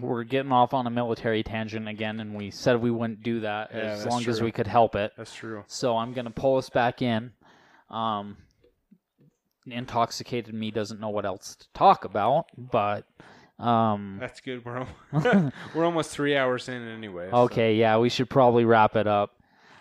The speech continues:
Speaker 1: I feel like this was a decent one. It had a, it's had its moments of, uh, like, dullness, but
Speaker 2: It had its highs and its lows, but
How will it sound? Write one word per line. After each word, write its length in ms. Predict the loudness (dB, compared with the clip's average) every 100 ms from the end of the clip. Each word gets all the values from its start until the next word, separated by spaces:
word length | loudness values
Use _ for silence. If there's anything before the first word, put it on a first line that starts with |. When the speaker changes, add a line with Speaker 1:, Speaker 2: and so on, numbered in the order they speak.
| -6
Speaker 1:
I 100 | -4
feel 180 | 4 6
like 200 | 6 2
this 200 | -4 -6
was 160 | -6 -6
a 80 | -10
decent 520 | -12 -12 -8 -8 -4
one. 220 | -2 -2
It 120 | -4
had 240 | 2 4 4
a, 140 | 2 _ _ _ _
it's 120 | -14 -4
had 220 | -4 -4
its 840 | -10 _ _ _ _ _ _ -16
moments 440 | -12 -10 -10 -4
of, 240 | -4 -2 -2
uh, 320 | 0 0 -2 -4 _ _ _ _ _ _ _ _ _ _ _ 0
like, 320 | 2 2 -4 -16 -16 -10 4
dullness, 580 | 6 6 4 -2 -4 -2
but 400 | 4 4 4 0 _ -16
Speaker 2:
It 80 | -12
had 180 | -10 -10
its 180 | -14
highs 400 | -8 -6 -6 -10
and 140 | -14 -16
its 160 | -18
lows, 560 | -14 -10 -10 -10 -14 -18
but 260 | -18 -18